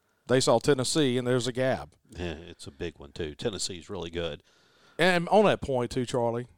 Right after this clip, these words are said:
Speaker 1: you know, if, if you're poking fun at our brethren to the north right now.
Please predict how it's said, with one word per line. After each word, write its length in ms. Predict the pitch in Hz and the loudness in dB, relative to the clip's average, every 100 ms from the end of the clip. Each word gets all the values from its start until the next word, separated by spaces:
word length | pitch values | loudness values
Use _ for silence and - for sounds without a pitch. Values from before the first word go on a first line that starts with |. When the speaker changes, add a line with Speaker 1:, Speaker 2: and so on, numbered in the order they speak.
| _ | _
Speaker 1:
you 100 | 165 | -2
know, 200 | 160 143 | 4 4
if, 180 | 135 - | 4 0
if 220 | 139 127 | -4 -2
you're 160 | 160 165 | 0 0
poking 400 | - 156 - 127 | 2 2 2 -4
fun 480 | - 139 143 143 135 _ _ _ _ _ _ | 0 2 2 -2 -10 _ _ _ _ _ _
at 120 | 123 | 2
our 100 | 127 | 2
brethren 420 | 120 131 139 139 131 | 4 6 6 2 -2
to 100 | 135 | -4
the 100 | 123 | -2
north 300 | 127 135 131 | 2 2 4
right 180 | 135 123 | 2 2
now. 320 | 139 139 | -2 -2